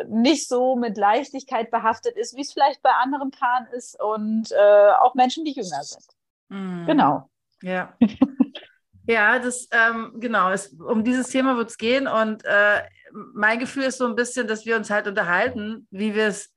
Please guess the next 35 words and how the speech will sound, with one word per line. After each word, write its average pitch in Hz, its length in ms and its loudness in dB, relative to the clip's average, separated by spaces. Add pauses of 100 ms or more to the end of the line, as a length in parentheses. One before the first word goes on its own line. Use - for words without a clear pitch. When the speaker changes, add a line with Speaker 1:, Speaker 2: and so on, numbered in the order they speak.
(360)
Speaker 2:
äh, 95 220 -8
ständig 220 440 -2
tun 233 280 -2
und 202 220 -4
in, 202 360 -4
in 190 160 -4
diesen 196 240 -4
Gesprächen, 202 600 -2
die 196 80 -6
jetzt 190 220 -2
hier, 190 280 0
äh, 185 160 0
veröffentlicht 196 540 -6
werden, 190 260 0 (580)
quasi 196 320 -2
einfach 190 260 2
nur 208 100 0
kurz 220 260 -2
mal 208 120 0
auf 185 120 -4
Aufnahme 190 400 0
drücken, 190 480 -10 (480)
weil 190 380 6
Speaker 1:
Mhm. 190 100 0
Speaker 2:
wir 190 380 0
das 185 160 -10
Gefühl 214 280 -6
haben, 196 200 0
das - 260 -12
könnte 202 320 -4
einfach 185 280 -2
für, 185 540 -2
für 185 200 -16
viele 214 280 -4
Hörerinnen, 180 720 -4